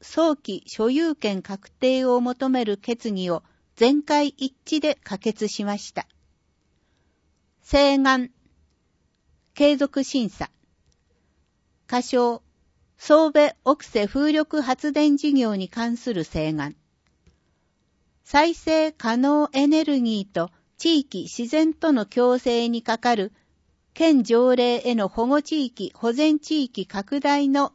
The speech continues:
追加意見提出に関する請願。新たに受理し、継続審査となりました。加齢性難聴者の補聴器購入に対する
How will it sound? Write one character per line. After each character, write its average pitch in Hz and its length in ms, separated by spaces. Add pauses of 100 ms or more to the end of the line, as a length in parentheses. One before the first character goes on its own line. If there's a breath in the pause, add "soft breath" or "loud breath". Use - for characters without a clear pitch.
追 269 260
加 269 180
意 277 200
見 190 280
提 226 280
出 - 260
に 226 140
関 220 260
す 226 160
る 170 120
請 147 280
願。 139 200 (1900)
新 311 260
た 214 160
に 180 160
受 247 240
理 208 140
し、 - 320 (100)
継 320 280
続 311 300
審 294 300
査 165 160
と 147 160
な 160 160
り 202 140
ま 202 140
し - 200
た。 147 120 (1400)
加 233 160
齢 277 240
性 262 320
難 262 320
聴 277 360
者 202 180
の 180 240 (100)
補 233 200
聴 339 280
器 - 140
購 240 380
入 247 280
に 233 180
対 226 280
す 233 200
る 214 200